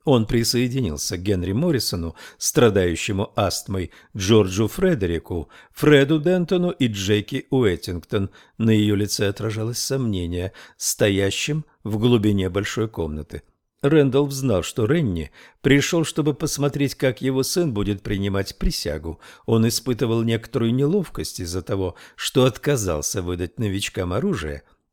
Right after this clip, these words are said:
Отказ в чем-либо Большому Джиму, конечно же, мог отразиться на будущем Рэндалфа, и новый чиф симпровизировал главным образом ради второго члена городского управления.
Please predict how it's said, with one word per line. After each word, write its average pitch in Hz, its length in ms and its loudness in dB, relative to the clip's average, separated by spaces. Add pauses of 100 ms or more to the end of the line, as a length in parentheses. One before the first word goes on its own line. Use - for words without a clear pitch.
Отказ 123 580 0
в - 60 -14
чем-либо 92 520 -2
Большому 87 500 -4
Джиму, 87 380 -6 (240)
конечно 92 640 0
же, 101 220 -8 (260)
мог 117 400 4
отразиться 117 720 0
на 127 120 -2
будущем 101 480 -4
Рэндалфа, 95 640 -2 (380)
и 131 140 6
новый 131 360 4
чиф - 400 -4 (260)
симпровизировал 170 1040 4
главным 92 420 0
образом 92 420 -2
ради 151 320 2 (220)
второго 156 560 4
члена 123 400 0
городского 95 580 -4
управления. 85 680 0